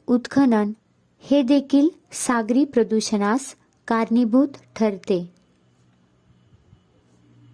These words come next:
सागर जल प्रदूषणामुळे अनेक जलचर नामशेष होण्याच्या मार्गावर आहेत. उदाहरणार्थ, निळा देवमासा, समुद्री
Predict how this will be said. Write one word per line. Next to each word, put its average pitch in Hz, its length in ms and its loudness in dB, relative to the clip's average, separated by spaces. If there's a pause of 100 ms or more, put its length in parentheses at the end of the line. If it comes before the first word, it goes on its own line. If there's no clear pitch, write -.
(1080)
सागर 262 500 0 (100)
जल 294 280 2 (220)
प्रदूषणामुळे 220 960 0 (440)
अनेक 269 320 4 (120)
जलचर 208 560 0 (520)
नामशेष 240 680 0
होण्याच्या 214 580 0
मार्गावर 202 760 0 (360)
आहेत. 196 520 -4 (480)
उदाहरणार्थ, 220 640 0 (580)
निळा 269 480 2
देवमासा, 233 760 0 (400)
समुद्री 262 600 0